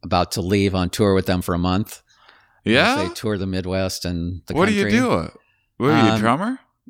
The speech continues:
Speaker 1: No, I'm
Speaker 2: You
Speaker 1: actually a tr-, I'm a,
Speaker 2: bugling?
Speaker 1: I'm a trumpet player.
Speaker 2: You're a what?
Speaker 1: Trumpet player.
Speaker 2: Okay.
Speaker 1: And so, but I help serve food and, and cook and things like that.
Speaker 2: What do they do? They
Speaker 1: They,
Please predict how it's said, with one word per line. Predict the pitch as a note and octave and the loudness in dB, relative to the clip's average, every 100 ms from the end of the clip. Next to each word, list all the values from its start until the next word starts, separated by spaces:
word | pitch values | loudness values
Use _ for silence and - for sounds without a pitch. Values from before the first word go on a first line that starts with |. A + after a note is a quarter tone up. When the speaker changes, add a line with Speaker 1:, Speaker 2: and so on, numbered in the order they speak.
| _ | _
Speaker 1:
No, | C3 G#2 | -4 2
I'm | A2 A2 | 2 4
Speaker 2:
You | A2 | 2
Speaker 1:
actually | - A#2 | 2 2
a | D#3+ | 4
tr-, | D#3+ | 2
I'm | |
a, | A#2+ | 0
Speaker 2:
bugling? | D4 - | -2 -4
Speaker 1:
I'm | A#2+ | -2
a | A#2 | 0
trumpet | G#2+ E2+ | -2 -4
player. | - E2+ E2+ - - _ _ _ | -6 -8 -10 -14 -20 _ _ _
Speaker 2:
You're | - A#2 | 2 4
a | |
what? | G#2+ C#3 A3 - | 4 2 -2 -4
Speaker 1:
Trumpet | C3+ B2+ - | -2 -2 -4
player. | - - - | -8 -10 -2
Speaker 2:
Okay. | F2+ E3+ B2+ G2 D#3+ | 0 0 0 0 -2
Speaker 1:
And | G2+ F#2+ | -4 -4
so, | - F#2+ F#2+ F#2+ F#2 F2+ F2 - | 0 2 4 4 2 0 -4 -2
but | G#2+ | 2
I | G#2 G#2+ | 4 4
help | A2 G#2 - - | 2 0 -4 -18
serve | - - F#2+ | -10 -4 -4
food | - F#2+ F#2 | -2 -2 0
and, | F2+ F2+ F2 F2 - _ _ _ _ - | 0 -2 -2 -4 -8 _ _ _ _ -10
and | D#2+ D2+ D#2 | -8 -6 -8
cook | - F2 - | -4 -6 -6
and | D2+ | -10
things | D#2 | -10
like | - | -12
that. | - - | -10 0
Speaker 2:
What | A#2 | 0
do | D#3+ | 2
they | C#3 | 0
do? | B2+ D#3+ F2 E2 _ _ _ _ - _ _ _ - | 0 -2 -4 -8 _ _ _ _ -20 _ _ _ 0
They | |
Speaker 1:
They, | A2 | 2